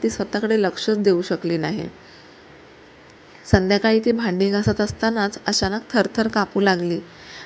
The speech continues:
तिचा हात सुटला आणि ताट जमिनीवर आदळलं. आई धावत आली. "आदिती, काय झालं बाळा?" आदितीला उभी राहवत नव्हतं.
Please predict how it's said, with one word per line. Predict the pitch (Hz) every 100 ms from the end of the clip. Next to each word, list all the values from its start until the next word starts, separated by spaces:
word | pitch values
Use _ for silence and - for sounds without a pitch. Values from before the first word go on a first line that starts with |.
| -
तिचा | 226 240
हात | - 214 - -
सुटला | 214 214 196 190 - - - - - - - -
आणि | 214
ताट | 214 233 208
जमिनीवर | 240 220 202 208 208 208 208
आदळलं. | 180 180 175 170 - - - - -
आई | 196 196
धावत | 214 214 185 202
आली. | 214 196 175 - - - - -
"आदिती, | 220 226 226 269 269 - - - -
काय | 220 233
झालं | 269 277
बाळा?" | 247 214 214 240 - - - -
आदितीला | 196 180 185 202 226
उभी | 202 180 208
राहवत | 196 170 196 214
नव्हतं. | 208 190 180